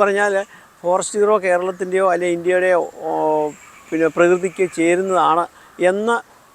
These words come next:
നമ്മളെ പഠിപ്പിച്ച് നമുക്ക് ഇവിടെ കിട്ടിയിരിക്കുന്ന കൊക്കോ എല്ലാം ആ രീതിയിലുള്ള.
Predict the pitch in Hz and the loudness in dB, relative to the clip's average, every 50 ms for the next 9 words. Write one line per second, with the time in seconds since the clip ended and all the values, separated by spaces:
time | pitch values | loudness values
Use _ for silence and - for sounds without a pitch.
0 | _ 175 170 180 190 190 185 - 175 170 165 170 190 175 - 190 190 - - _ | _ -4 -2 0 2 0 2 2 0 -2 -2 -4 -8 -6 -4 -4 -4 -4 -6 _
1 | - _ _ _ _ 170 160 170 175 165 180 185 180 175 147 156 160 170 156 - | -20 _ _ _ _ -6 -4 -4 -4 -4 -2 -2 -2 -2 -2 -4 -4 -6 -6 -6
2 | 160 147 170 165 160 165 165 170 151 143 135 - 160 151 143 143 147 139 143 139 | -8 -8 -6 -6 -4 -4 -6 -4 -4 -6 -4 -2 -2 -2 0 0 0 0 0 0
3 | 135 123 127 120 110 104 87 | -2 -2 0 0 -2 -2 -4